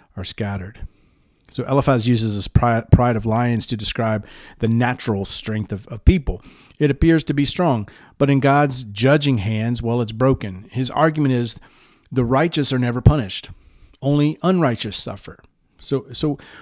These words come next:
where did you ever see an innocent man perish? He asked Job. Where, where did you ever see an unrighteous man succeed? His argument is clearly that Job's problem is caused by his own willful sin, something that Job is hiding.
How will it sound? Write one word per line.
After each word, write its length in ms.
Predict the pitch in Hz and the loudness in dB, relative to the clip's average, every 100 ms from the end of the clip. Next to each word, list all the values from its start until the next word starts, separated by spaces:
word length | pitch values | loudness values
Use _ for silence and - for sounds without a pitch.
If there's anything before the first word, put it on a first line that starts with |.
| - | -8
where 180 | - 160 | 2 6
did 160 | 170 151 | 6 6
you 80 | 160 | 6
ever 140 | 147 | 4
see 200 | - 156 | 0 0
an 80 | 131 | 0
innocent 360 | 135 147 131 | 0 -2 -2
man 280 | 135 127 123 | -2 0 4
perish? 520 | - 175 113 85 - 120 | 4 4 0 -6 -12 -8
He 140 | 113 | -6
asked 240 | 95 101 - | -6 -8 -10
Job. 300 | 92 92 117 | -10 -4 2
Where, 160 | 147 | 2
where 180 | 151 139 | 2 0
did 140 | 151 | 0
you 60 | 151 | -2
ever 100 | 151 | -2
see 260 | - 147 139 - - - | 0 0 -2 -6 -20 -6
an 120 | 120 127 | -4 -2
unrighteous 920 | 131 147 - 113 123 139 127 113 - | 0 0 0 -2 -2 -2 -2 -2 -4
man 380 | 127 127 123 117 | -4 -2 -2 -4
succeed? 680 | - 117 - 190 110 101 - _ _ _ _ _ _ _ | -6 -6 -4 -4 -6 -10 -20 _ _ _ _ _ _ _
His 180 | - 160 | 0 4
argument 380 | 214 233 165 127 | 4 4 4 2
is 100 | 113 | 0
clearly 480 | - - 214 135 123 | -6 0 2 4 2
that 140 | 113 | 0
Job's 260 | 123 139 - | 0 0 0
problem 480 | - 180 143 113 | 0 2 2 0
is 140 | 123 - | -2 -2
caused 400 | 156 143 120 113 | 2 4 2 0
by 140 | 120 | -2
his 220 | 113 127 - | 0 -2 -2
own 400 | 143 156 135 127 | -2 0 2 2
willful 380 | 131 135 - 123 | 2 2 -2 -6
sin, 340 | - 170 113 | -4 -2 -2
something 400 | 104 170 165 160 | -2 0 2 4
that 120 | 135 | 2
Job 260 | 117 120 117 | 2 0 0
is 80 | 120 | -2
hiding. 420 | 156 185 95 76 | -2 -4 -6 -12